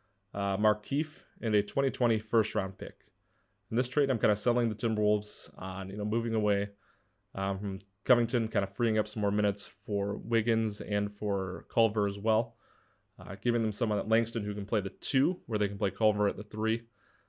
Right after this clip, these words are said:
um, and Wiggins there as well. And Markieff, who can kinda cover at the four, which is where I think some of Covington's minutes are coming from. In addition, you're giving them the twenty twenty first round pick, which being in the West is always important. Um, I know it's kinda hard to give up that, but I feel like Robert Covington's a player that's worth,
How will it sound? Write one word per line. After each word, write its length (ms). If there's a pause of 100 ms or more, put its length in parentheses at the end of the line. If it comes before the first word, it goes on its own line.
(200)
um, 240
and 80
Wiggins 260
there 160
as 140
well. 360 (460)
And 160
Markieff, 360
who 100
can 100
kinda 200
cover 260
at 80
the 60
four, 340
which 180
is 120
where 120
I 60
think 200 (140)
some 220
of 60
Covington's 400
minutes 180
are 60
coming 240
from. 240 (720)
In 60
addition, 220
you're 80
giving 200
them 100
the 80
twenty 260
twenty 200
first 300
round 200
pick, 220
which 180
being 140
in 80
the 40
West 480
is 140
always 160
important. 460 (760)
Um, 360 (180)
I 80
know 100
it's 80
kinda 160
hard 160
to 80
give 220
up 140
that, 140
but 80
I 40
feel 120
like 80
Robert 280
Covington's 420
a 40
player 200
that's 220
worth, 180